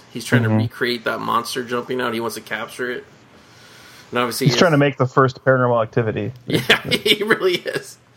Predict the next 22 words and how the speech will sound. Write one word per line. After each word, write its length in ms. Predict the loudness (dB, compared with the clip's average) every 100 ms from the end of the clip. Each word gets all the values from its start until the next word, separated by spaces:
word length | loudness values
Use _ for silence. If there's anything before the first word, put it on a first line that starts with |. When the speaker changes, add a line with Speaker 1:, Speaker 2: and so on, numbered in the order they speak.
| -20 -16 -8
Speaker 1:
And 100 | -2
he's 200 | -2 2
got 220 | 2 2
some 160 | 0
great, 280 | 4 4 2
uh, 160 | -2 -2
stair 400 | 0 2 4 4
jumping 440 | 0 -2 0 -2 2
here. 140 | 2
He 80 | 2
just 180 | 0 0
jumped 240 | 0 2
down 140 | 2 2
a 40 |
whole 140 | 0 0
flight 260 | 0 0
of 60 | -2
stairs. 680 | -4 -2 0 0 -4 -10 -18 _ _ _ _ _ _ _ _ _ -20 -20 -16 2
Speaker 2:
Well, 160 | 4
or 140 | 6 4
somebody 500 | 4 4 4 0 -4
did. 320 | -6 -6 -8